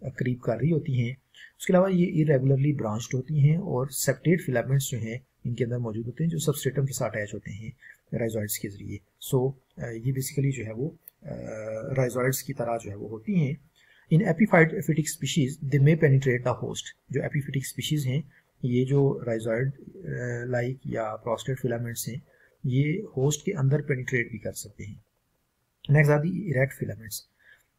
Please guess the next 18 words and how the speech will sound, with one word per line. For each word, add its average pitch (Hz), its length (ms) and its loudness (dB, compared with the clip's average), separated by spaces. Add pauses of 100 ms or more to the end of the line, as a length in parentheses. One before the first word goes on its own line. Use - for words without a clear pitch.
They 175 120 8
consist 185 300 6
of 220 140 4
well 135 200 6
branched 135 600 2
upright 127 260 4
filaments। 123 520 -2
ये 123 140 0
जो 123 140 -2
well 113 260 -2
branched 123 380 -4
upright 120 340 -8
filaments 117 280 -8
के - 120 -8
ऊपर 117 100 -8
मुश्तमिल 123 360 0
होते 143 220 4
हैं। 143 300 4